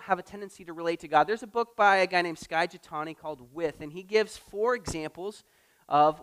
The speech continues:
ways in which people have a tendency to relate to God. And so if you're a note taker, we really encourage you to write these four down. We're gonna re-, look at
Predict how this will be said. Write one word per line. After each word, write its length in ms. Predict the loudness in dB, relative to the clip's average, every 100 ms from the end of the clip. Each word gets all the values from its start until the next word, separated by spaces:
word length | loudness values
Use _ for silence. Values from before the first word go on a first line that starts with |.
| -2
ways 320 | 2 2 0
in 120 | -8
which 200 | -10 -10
people 280 | -14 -16 -6
have 160 | -2 -2
a 40 |
tendency 560 | -4 -10 -10 -10 -16 -20
to 160 | -12
relate 420 | -10 -4 -4 -4 -14
to 100 | -6
God. 320 | 2 2 2
And 120 | -4
so 240 | -6 -6 -6 _ _ -2
if 220 | -2 2
you're 160 | 4
a 60 | 4
note 300 | 2 -2 -2
taker, 340 | -8 -10 -10
we 160 | -14 -14
really 340 | -8 -4 -4
encourage 460 | -4 -12 -12 -12 -12
you 160 | -18 -20
to 240 | -20 -14 2
write 320 | 2 2 -4
these 260 | -14 -12
four 280 | -14 -8 -8
down. 280 | -4 -2 0
We're 100 | -2
gonna 160 | -6 -8
re-, 180 | -8 -14
look 340 | -8 -2 2
at 160 | 2 0